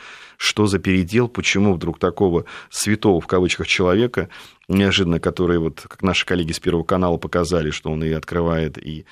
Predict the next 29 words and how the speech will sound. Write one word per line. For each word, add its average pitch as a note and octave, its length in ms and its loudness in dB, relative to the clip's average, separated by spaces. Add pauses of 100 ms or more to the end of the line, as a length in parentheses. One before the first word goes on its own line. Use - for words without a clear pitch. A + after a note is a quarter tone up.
(300)
детские F2+ 460 -2
площадки, E2+ 760 -2
и D2+ 140 -4
такой F2 240 -2
замечательный F2+ 500 -2
человек. F2 280 -2
Вот D#2+ 100 -6
мы G2 100 0
показываем, F#2 520 -2 (180)
<laughs> F#3+ 160 2
что - 160 -6
человек F2+ 340 0
убивал G2 480 2 (240)
и G2+ 80 0
совершал G#2 440 2
заказные G2 480 2
убийства. F#2+ 360 0
Наши F#2+ 260 0
коллеги F2 320 0
показывают, G2 380 0
что - 120 -10
это D#2+ 60 -20
прекрасный F2+ 440 0
предприниматель, F2 640 0
меценат, E2+ 540 0 (320)
да E2+ 120 0
и - 40 4
отличный F#2 420 0
вообще, E2+ 380 0